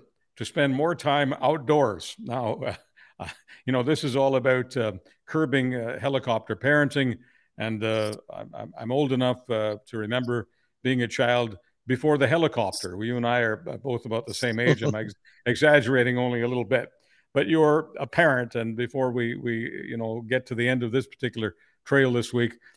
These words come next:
Speaker 1: I wanna just ask Warren Kinsella, as a parent, um, have you ever been a helicopter parent? Have, did your parents ever helicopter you? And,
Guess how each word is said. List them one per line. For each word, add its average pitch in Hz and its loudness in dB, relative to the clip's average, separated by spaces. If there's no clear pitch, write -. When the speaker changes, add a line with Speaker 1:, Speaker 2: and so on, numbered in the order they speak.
Speaker 1:
I 120 -4
wanna 139 2
just 123 -2
ask 123 0
Warren 147 0
Kinsella, 127 -2
as 110 -4
a 104 -2
parent, 110 0
um, 107 -4
have 131 -2
you 135 6
ever 175 6
been 147 4
a 127 4
helicopter 117 0
parent? 110 0
Have, 113 -4
did 131 0
your 151 6
parents 151 2
ever 135 4
helicopter 123 0
you? 117 0
And, 104 -2